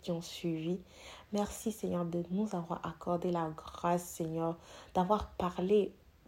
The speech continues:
pour moi et pour mes frères, mes sœurs, autre, euh, sur ce, sur l'entourage, sur les personnes qui nous entourent.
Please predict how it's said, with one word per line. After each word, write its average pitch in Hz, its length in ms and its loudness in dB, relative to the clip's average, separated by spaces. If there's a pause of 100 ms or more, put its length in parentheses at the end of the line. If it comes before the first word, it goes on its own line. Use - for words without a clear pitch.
pour 196 200 2
moi 196 460 2
et 190 60 4
pour - 240 -6
mes 175 220 0
frères, 196 340 0
mes 170 200 0
sœurs, 190 420 2 (540)
autre, - 440 -2
euh, 180 360 10 (100)
sur - 340 -2
ce, 180 420 4
sur 226 300 4
l'entourage, 185 640 0
sur 226 220 -2
les 208 100 0
personnes 185 400 -2
qui 180 120 -4
nous 170 200 0
entourent. 165 400 -4